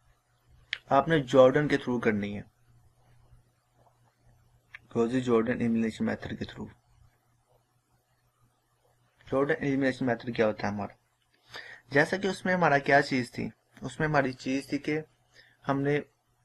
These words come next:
एक्स को ज़ीरो करना है, वाई को ज़ीरो करना है और जी को ज़ीरो करना है। इसमें हमारी जो इक्वेशन की फॉर्म हमारी बनती है वो इस, कुछ इस तरीके से बनती है। लाइक, हमने सेम इसको जॉर्डन के, ए, ए, Gaussian एलिमिनेशन मेथड के through ही करना है,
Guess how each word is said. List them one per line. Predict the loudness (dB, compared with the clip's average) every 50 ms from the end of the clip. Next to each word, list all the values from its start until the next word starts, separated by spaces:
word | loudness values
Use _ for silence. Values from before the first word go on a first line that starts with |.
| _ _ 2
एक्स | 2 2 2 0 -2
को | -2 0
ज़ीरो | 0 2 2 2
करना | 2 2 0 0 2 -2
है, | -2 -4 -2 0
वाई | 2 2 2 2
को | -2 0
ज़ीरो | 0 0 0 0
करना | -2 -2 0 0
है | -2
और | 0
जी | 0 -2 -2
को | -2 -2
ज़ीरो | -2 0 0 -2 -2
करना | -2 -6 -8 -8
है। | -14 _ -20 -20 -20 -20 _ -6
इसमें | -6 -4 0 0 2
हमारी | 2 4 4 4 4 4 2 0 -2 -2
जो | -2 -4 -4 -4 -6
इक्वेशन | -8 -2 -2 -2 -2 -2 -4 -2
की | -2 -4
फॉर्म | -4 -2 0 2 2 4 4 2
हमारी | 2 2 2 2 2
बनती | 0 0 0 0 0 -2
है | -2
वो | -2 -2 -4 -4
इस, | -6 -8 -12 -18
कुछ | _ -6 -6 -6 -6 -6 -8
इस | -8 -8 -2
तरीके | -2 0 0 0 0 0 2
से | 2 2 2
बनती | 2 0 0 -2 -4 -4 -4
है। | -4 -6 -10 _ _ _ _ _ _ _ _ _ _ _ _ _ _ _ _ _ _ _ _ _ _ -18 -18 -18 -18 -18 -20 _ -4 2
लाइक, | 4 4 4 4 2 0 -2 -2 -4 _ _ _ _ -20 _ _ _ _ -20 -20 -20 -20 -20 _ 0
हमने | 0 2 2 2 2 0 0 -4 _ _
सेम | -14 -12 -2 0 2 2 2 0
इसको | 0 0 0 0
जॉर्डन | 2 4 2 2 2 0 -2 -4 -2
के, | -2
ए, | 0 2 2 4
ए, | 4 2 0 0 -2 -2
Gaussian | -2 -2 -2 0 0 0 -2 0
एलिमिनेशन | -2 -2 0 0 0 0 -2 -4 -4 -4 -4 -4
मेथड | -2 -4 -4 -6 -8 -8
के | -6 -6
through | -6 -6 -6 -6 -2 -2
ही | -2 -2
करना | -2 -6 -8 -6 -10
है, | -12 -12